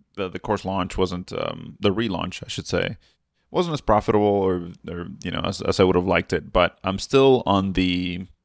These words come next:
like, want to do multiple courses for now. That's the path I'm trying to go down. I mean, I had a bit of, um, a break from most non-client activities 'cause I,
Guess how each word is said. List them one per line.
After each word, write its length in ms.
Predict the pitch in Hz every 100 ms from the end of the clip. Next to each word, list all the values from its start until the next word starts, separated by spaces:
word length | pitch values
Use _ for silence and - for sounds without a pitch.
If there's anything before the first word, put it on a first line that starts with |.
| _ _ - -
like, 220 | 87 - 87
want 280 | 95 95 95
to 80 | 95
do 840 | 92 90 90 90 90 90 90 87 - _ -
multiple 360 | 101 104 104 101
courses 360 | 117 123 139
for 100 | 135
now. 360 | 131 131 135 131 _ _ _ -
That's 180 | 98 -
the 60 |
path 300 | - 95 92 95
I'm 100 | 90
trying 220 | 92 95
to 80 | -
go 120 | 95
down. 320 | 95 92 95
I 60 | 90
mean, 140 | 95
I 40 | 92
had 200 | 98 95
a 80 | 92
bit 160 | 95
of, 140 | 95 92
um, 320 | 90 92 90 _ _ _ _ _ _ _ -
a 20 |
break 340 | 92 101 104 -
from 380 | - 90 92 95
most 320 | 98 - 98
non-client 600 | 98 95 - 92 92 92
activities 500 | - 95 92 95 90
'cause 140 | -
I, 120 | 90